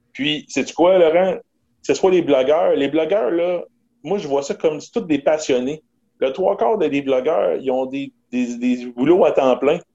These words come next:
Euh, puis peut-être qu'ils aimeraient ça être dans ma place. Moi, je sais que je, je suis quelqu'un de privilégié, mais j'ai travaillé pour arriver où ce que je suis aujourd'hui.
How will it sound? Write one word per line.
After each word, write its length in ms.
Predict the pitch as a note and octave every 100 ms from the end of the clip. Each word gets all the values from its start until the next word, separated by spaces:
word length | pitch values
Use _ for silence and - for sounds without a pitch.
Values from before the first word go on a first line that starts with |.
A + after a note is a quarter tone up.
| _ _ _ _ _ -
Euh, 340 | A2+ A#2+ A#2+ A#2
puis 160 | C3+
peut-être 320 | B2 C#3+ G3+
qu'ils 100 | F#3
aimeraient 140 | D3 C#3+
ça 100 | G3+
être 80 | F3+
dans 120 | D3
ma 100 | C3+
place. 320 | D#3 E3 -
Moi, 120 | C#3+
je 180 | C#3 C3
sais 160 | B2+ F3+
que 120 | C#3
je, 200 | C3+ C3
je 200 | - B2+
suis 240 | - - -
quelqu'un 380 | C3+ - E3
de 100 | D#3
privilégié, 920 | B2+ - D3+ C#3 C#3 C3 A#2 D3 A#3 _ _ _ _ _ -
mais 260 | B2 F3+ E3+
j'ai 100 | D3+
travaillé 420 | D3 C#3+ C#3+ E3+
pour 180 | D#3 C3
arriver 280 | B2+ B2+ D#3
où 100 | C3+
ce 60 |
que 100 | B2+
je 80 | A2
suis 120 | - D3
aujourd'hui. 480 | B2+ A2+ A2 A2